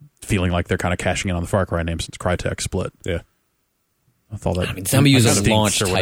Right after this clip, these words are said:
Speaker 3: title.
Speaker 1: that stuff.
Speaker 2: It
Speaker 3: It's
Speaker 2: is.
Speaker 3: a launch game, and not only is it
Speaker 2: It
Speaker 3: a
Speaker 2: is.
Speaker 3: good
Speaker 2: It's
Speaker 3: launch
Speaker 2: just
Speaker 3: game,
Speaker 2: that
Speaker 3: it's
Speaker 2: the
Speaker 3: one of the most interesting games released this year.
Speaker 2: I ju-, it, it, it, those things are true. It just feels like the buzz around it was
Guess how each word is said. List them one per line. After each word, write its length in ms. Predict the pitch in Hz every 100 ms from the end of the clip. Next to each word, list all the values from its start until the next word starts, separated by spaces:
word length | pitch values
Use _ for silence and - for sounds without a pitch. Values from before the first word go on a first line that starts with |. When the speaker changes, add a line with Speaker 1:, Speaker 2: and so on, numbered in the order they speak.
| 87
Speaker 3:
title. 80 | 87
Speaker 1:
that 60 | 87
stuff. 260 | - 85 - _ _ _ _ _ _ _ _ -
Speaker 2:
It 120 | 139
Speaker 3:
It's 200 | 156 156
Speaker 2:
is. 160 | 117 117
Speaker 3:
a 20 |
launch 240 | 131 143 -
game, 180 | 165
and 80 | 160
not 60 | 151
only 60 | 180
is 60 | 170
it 120 | 156
Speaker 2:
It 80 | 127
Speaker 3:
a 100 | 139
Speaker 2:
is. 40 |
Speaker 3:
good 60 | 156
Speaker 2:
It's 80 | 170
Speaker 3:
launch 100 | 151
Speaker 2:
just 80 | 139
Speaker 3:
game, 80 | 156
Speaker 2:
that 40 |
Speaker 3:
it's 80 | 139
Speaker 2:
the 40 |
Speaker 3:
one 80 | 156
of 40 | 151
the 40 |
most 240 | 143 127 -
interesting 440 | 151 151 - 143
games 440 | 135 131 135 120 123 -
released 460 | 131 127 120 110
this 220 | 120 104
year. 220 | 113 98 85
Speaker 2:
I 60 |
ju-, 100 | 123
it, 120 | 117 139
it, 220 | 131 143 -
it, 120 | 110 87 _
those 460 | 110 - - 135 143
things 200 | 170 139
are 60 | 123
true. 460 | - 156 135 110
It 80 | 104
just 220 | 104 117
feels 200 | - 127
like 140 | 117 -
the 100 | 101
buzz 320 | 110 117 107
around 360 | 101 101 101
it 100 | 98
was 560 | 98 101 95 90 - -